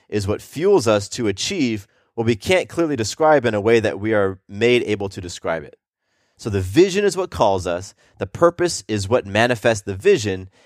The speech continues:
And the passion is what fuels us. I love that. I totally, totally love that, 'cause I can connect with it.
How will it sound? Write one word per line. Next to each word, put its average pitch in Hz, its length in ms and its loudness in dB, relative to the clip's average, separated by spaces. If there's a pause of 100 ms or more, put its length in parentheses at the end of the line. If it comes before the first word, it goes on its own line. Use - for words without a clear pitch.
(140)
And 104 140 -2
the 92 80 -2
passion 131 640 -2
is 95 180 -4
what 92 160 -6
fuels 98 380 -4
us. - 360 -14 (840)
I 110 140 -2
love 107 300 2
that. - 340 -8 (1600)
I 113 140 0
totally, 127 640 2
totally 113 260 -2
love 117 140 0
that, 95 100 0
'cause 98 100 -6
I 147 60 4
can 170 140 2
connect 180 340 -8
with - 160 -6
it. - 280 -12